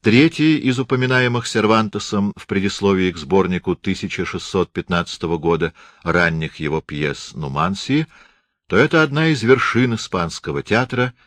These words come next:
"Золотого века". Относящаяся, по-видимому, к концу восьмидесятых годов шестнадцатого столетия, трагедия повествует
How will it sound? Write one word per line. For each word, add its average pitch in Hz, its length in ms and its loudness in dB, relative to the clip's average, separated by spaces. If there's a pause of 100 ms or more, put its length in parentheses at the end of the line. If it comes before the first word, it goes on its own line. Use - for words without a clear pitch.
(140)
"Золотого 80 680 -2
века". 71 520 -8 (920)
Относящаяся, 107 960 0
по-видимому, 80 680 -2 (240)
к - 80 -20
концу 92 640 0
восьмидесятых 85 840 -2
годов 80 420 0
шестнадцатого 113 680 -4
столетия, 95 680 -2 (440)
трагедия 170 540 4
повествует 147 880 0